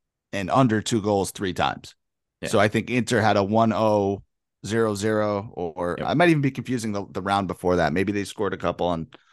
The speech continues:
Speaker 1: on the team this time, but I know Milan Napoli was one zero, one one. Um, neither team really scoring, relying a lot on defense here in the Champions League is the point I was trying to make. I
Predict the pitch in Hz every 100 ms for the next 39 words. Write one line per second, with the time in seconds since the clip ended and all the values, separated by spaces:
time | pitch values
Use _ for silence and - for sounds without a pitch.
0 | _ _ _ - 87 87 104 90 90 92
1 | 87 90 110 127 117 123 117 107 101 98
2 | 101 98 85 87 98 107 95 101 98 92
3 | 90 92 90 87 85 82 - _ _ -
4 | 87 87 87 78 - _ _ _ _ -
5 | 95 139 143 131 - 127 107 95 117 117
6 | 107 - - 110 101 98 95 78 98 107
7 | 110 95 95 95 107 107 107 107 107 95
8 | 90 - 90 82 98 90 80 95 95 90
9 | 73 82 101 101 73 85 - 87 82 82
10 | 82 80 78